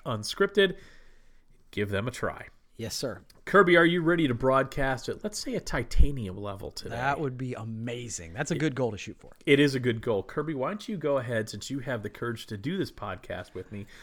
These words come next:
Speaker 1: I'd like you also to have the courage to do the first topic, please.
Speaker 2: Okay. Well, my guess is it's a topic that, uh, you were going to bring up anyway, because one of the things that we always try to do is, is talk about things that are timely,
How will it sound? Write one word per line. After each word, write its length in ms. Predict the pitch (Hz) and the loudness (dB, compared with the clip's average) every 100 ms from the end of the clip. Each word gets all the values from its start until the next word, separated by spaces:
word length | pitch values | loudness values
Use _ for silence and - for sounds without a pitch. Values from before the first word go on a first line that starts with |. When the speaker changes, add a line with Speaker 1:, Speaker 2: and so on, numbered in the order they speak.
| - - - - | -20 -16 -18 -2
Speaker 1:
I'd 120 | 131 | 2
like 200 | 143 147 | 4 4
you 140 | 139 131 | 4 4
also 220 | 135 - | 4 0
to 80 | 113 | 0
have 100 | 110 | 0
the 80 | 104 | -2
courage 440 | - 117 113 - | -2 0 0 -4
to 100 | 107 | -10
do 320 | 95 120 113 | -8 -4 -4
the 80 | 107 | -6
first 480 | - 120 110 - - _ | -6 -2 -2 -2 -14 _
topic, 640 | - - 104 95 - - - | -12 -4 -2 -2 -6 -12 -2
please. 720 | - 101 95 - - - - | -2 -2 -10 -16 -20 -14 -4
Speaker 2:
Okay. 240 | 175 240 262 - - - - | -4 -4 -8 -14 -20 -20 -4
Well, 160 | 143 147 | -2 0
my 140 | 151 | 0
guess 280 | 143 226 254 | 2 0 0
is 140 | 147 135 | -4 -4
it's 140 | 127 | -6
a 40 | |
topic 440 | 120 139 127 123 - | -2 0 0 -4 -6
that, 280 | 117 110 - | -6 -6 -12
uh, 260 | - 110 101 | -10 -8 -8
you 320 | 104 113 143 131 | -10 -4 0 0
were 160 | 123 | 0
going 240 | 101 120 113 | -4 -4 -6
to 60 | 107 | -6
bring 220 | 110 107 | -8 -6
up 160 | 101 - | -8 -12
anyway, 540 | 101 90 80 65 58 73 | -12 -10 -10 -14 -16 -14
because 380 | 98 120 98 - | -10 -8 -8 -6
one 160 | 127 | -6
of 80 | 120 | -6
the 60 | 113 | -6
things 300 | 131 117 113 | -8 -8 -8
that 100 | 113 | -10
we 100 | 110 | -8
always 180 | 110 107 | -8 -8
try 140 | 117 | -8
to 80 | 104 | -8
do 180 | 110 110 | -8 -8
is, 220 | 101 - | -8 -10
is 400 | 113 107 101 92 | -10 -10 -10 -12
talk 260 | - 117 120 | -10 -10 -8
about 200 | 110 - | -12 -10
things 240 | 139 113 | -10 -8
that 100 | 113 | -10
are 120 | 98 | -10
timely, 720 | - - 214 254 127 92 95 | -12 -6 -2 -2 -2 -6 -12